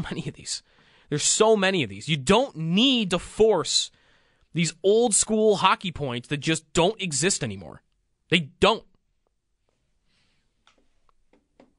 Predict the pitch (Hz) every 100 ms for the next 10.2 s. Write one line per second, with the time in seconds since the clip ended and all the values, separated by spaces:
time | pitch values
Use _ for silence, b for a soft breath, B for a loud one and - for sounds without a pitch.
0 | - 170 175 190 214 226 240 220 202 226
1 | 196 202 196 190 202 220 208 185 202 185
2 | 190 165 185 - 113 151 156 - 208 226
3 | 180 233 196 160 175 - 180 185 196 160
4 | 147 135 117 101 90 80 - _ _ 156
5 | 139 208 208 233 208 208 165 160 226 277
6 | 247 B B 196 - 277 294 - 262 277
7 | 247 233 240 277 226 160 147 b b b
8 | b b - 202 233 247 180 226 254 143
9 | - _ 226 294 302 254 262 247 285 170
10 | -